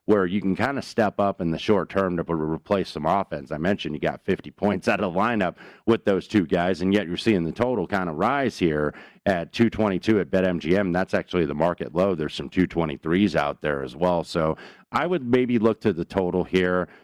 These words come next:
Three and a half just kinda looks like easy pickings for the Charlotte Hornets at this stage, and they've had their own injury issues with Gordon Hayward having been out now for a while. They do have LaMelo Ball back in the lineup, and I think when they have LaMelo back in the lineup,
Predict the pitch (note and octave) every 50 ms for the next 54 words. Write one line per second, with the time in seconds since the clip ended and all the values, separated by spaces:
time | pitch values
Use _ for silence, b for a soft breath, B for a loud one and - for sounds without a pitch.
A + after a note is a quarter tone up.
0 | b b b b _ _ - - C3+ D3 F#3 G3+ G3 F3+ D#3 A#2+ - A#2 B2 B2+
1 | C3 A#2+ - - G#2 G2 - - - - - - D3+ E3+ F3 D#3 C3+ A#2+ - -
2 | - G2 F2 - _ G2 A#2+ B2+ B2+ F#2+ F#2+ F2 C#2 - - A2+ A#2 - G2 E2
3 | D#2+ - - F2+ E2 D2+ D2 - - G2 F#2 F#2+ F#2 E2+ D2 - - - G#2+ A#2
4 | A#2+ G2+ E2 - - D#2+ D2 - - F#2+ F2 - - - - - A2+ A#2 A2 G2
5 | F2 D#2+ E2 D#2+ D#2 D#2 B B B B B _ B2 C3+ C#3 - A#2 G#2+ E2+ D2+
6 | C#2+ G#2+ A#2+ C3+ B2+ G2 E2+ D#2+ D#2+ D#2+ E2 D2+ - D#2+ D#2 D#2 D#2 D2+ - -
7 | E2+ D#2 D2+ D2 D2+ D2 - - G2+ F2 E2 C#2 C2+ D2 E2 E2 D2+ D2 D#2+ D#2+
8 | D2+ D#2+ E2 D#2+ D#2 D#2 D2+ D2+ D#2+ D#2 D2+ D2+ D2 C2 D#2 D#2+ D2+ D2+ D2+ -
9 | - D#2+ D2+ D2 D2+ D#2 D#2 D#2 C#2 D#2 D2+ C2+ E2 E2+ C#2 D#2+ E2+ D#2 D2+ D2+
10 | D2+ D#2 D#2+ D#2 D2 D2 D2 C2+ - G2 G#2+ A2+ G#2+ F#2+ F2 D#2+ B B B B
11 | B B B - A#2 G#2+ G#2 G2 - G2+ F2 D#2+ D#2 E2 G2+ B2 C#3 C#3+ B2+ A2
12 | F#2+ F#2 F#2 - - F#2+ G2 F#2+ - - D3 C3 C#3+ C#3 B2 A2+ G#2+ G2 A2 A2
13 | F#2+ F2+ F#2 E2+ E2 G2 A2+ A#2+ A2+ F2 E2 D#2+ D#2 E2+ D#2+ D#2+ - F2+ D#2 D#2
14 | D2+ D#2 D#2+ D#2+ D#2+ D#2 D#2 E2 E2